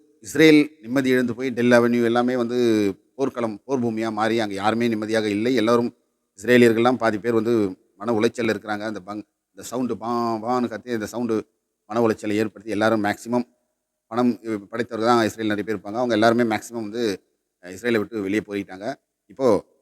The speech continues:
கடைசியில எல்லாத்தையும் நாம் வெளியிலிருந்து கூட்டி கழிச்சு பார்க்கும்போது என்ன விஷயம் தெரிகிறது என்றால், இது வந்து ஈரானுடைய எல்லாமே ஈரானுடைய திட்டப்படி தான் நடந்து கொண்டு வருகிறது என்பது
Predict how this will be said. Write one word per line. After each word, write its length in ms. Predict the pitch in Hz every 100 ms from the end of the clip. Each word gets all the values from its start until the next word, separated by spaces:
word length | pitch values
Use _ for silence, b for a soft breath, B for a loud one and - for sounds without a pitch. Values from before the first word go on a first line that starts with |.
| _ _ _ _ _ _ -
கடைசியில 580 | 123 143 147 135 104 82 _ _
எல்லாத்தையும் 460 | 123 143 143 160 120
நாம் 280 | 135 143 - _ _ _ _ _ -
வெளியிலிருந்து 640 | 151 156 135 135 151 _
கூட்டி 180 | 147 139
கழிச்சு 220 | 127 127 120
பார்க்கும்போது 520 | 120 127 107 107 139
என்ன 340 | 110 139 131
விஷயம் 400 | 110 104 113 104 - _
தெரிகிறது 340 | 117 117 110 101
என்றால், 300 | 98 147 - _ _ _
இது 120 | 107
வந்து 180 | 120 135
ஈரானுடைய 800 | 110 113 135 131 110 98 127 - _ _ _ _ _ _ 101
எல்லாமே 380 | 127 143 135 143
ஈரானுடைய 380 | 123 127 120 101
திட்டப்படி 440 | 104 - 117 117
தான் 140 | 113 123
நடந்து 200 | 110 113
கொண்டு 180 | 107 101
வருகிறது 460 | 98 98 90 101 85 _ _ _ _ _ _ _ 120
என்பது 300 | 120 110